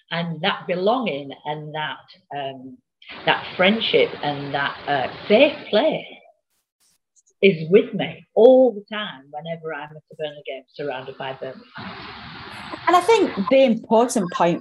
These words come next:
Speaker 2: with that is that that feeling of belonging and that sense of family should resonate with any fan, regardless of gender, regardless of age, regardless of cultural or religious background. It should be inclusive.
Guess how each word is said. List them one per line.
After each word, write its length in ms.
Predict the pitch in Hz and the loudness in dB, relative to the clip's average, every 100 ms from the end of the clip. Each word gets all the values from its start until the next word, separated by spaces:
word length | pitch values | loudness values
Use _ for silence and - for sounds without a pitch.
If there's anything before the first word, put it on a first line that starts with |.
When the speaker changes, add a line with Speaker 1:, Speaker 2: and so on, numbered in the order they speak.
| - | 2
Speaker 2:
with 200 | 175 233 - | 2 2 0
that 220 | 120 - - | 0 0 0
is 260 | 170 170 | 0 2
that 240 | - 175 165 - - - _ - - - 151 | 4 4 4 -2 -18 -20 _ -20 -18 -10 0
that 320 | 208 214 - - - | 4 4 0 -10 0
feeling 380 | 208 208 202 180 | 2 4 2 2
of 160 | 175 | 0
belonging 640 | 180 160 170 196 175 147 143 | 0 2 2 2 -2 -2 -4
and 140 | 147 | -4
that 160 | 156 160 | -4 -2
sense 460 | - 175 175 - | -2 -2 -2 -8
of 120 | 165 - | -12 -2
family 580 | 170 185 185 147 - 156 - 170 - _ _ | 0 2 -2 -4 -6 -12 -4 -4 -4 _ _
should 400 | - - - 208 | -6 -4 0 0
resonate 640 | 175 165 180 180 165 165 151 | 0 0 0 2 0 0 0
with 160 | 170 175 | -4 -2
any 260 | 156 180 175 | -2 -2 -4
fan, 440 | - 143 139 143 156 | -2 -2 -2 -6 -12
regardless 600 | 160 165 151 151 151 - | -10 -2 0 0 -6 -10
of 80 | 143 147 | -12 -4
gender, 580 | 180 165 180 180 180 180 | 2 2 2 2 2 2
regardless 460 | 165 156 143 143 - | -2 -6 -6 -6 -12
of 100 | 123 - | -12 -2
age, 380 | 170 180 180 170 | 4 4 4 -4
regardless 560 | - 147 143 143 139 | -4 -2 -2 -2 -4
of 80 | - - | -4 -8
cultural 420 | - 170 - 147 | -10 -10 -10 -6
or 120 | 143 151 | -4 -4
religious 380 | 160 165 190 - | -6 -6 -6 -2
background. 460 | - - 156 139 | -2 -2 -4 -4
It 80 | 139 | -6
should 320 | - 262 226 | -4 0 0
be 140 | - 196 | -2 -4
inclusive. 580 | 208 - 320 - - | -4 -4 -6 -6 -10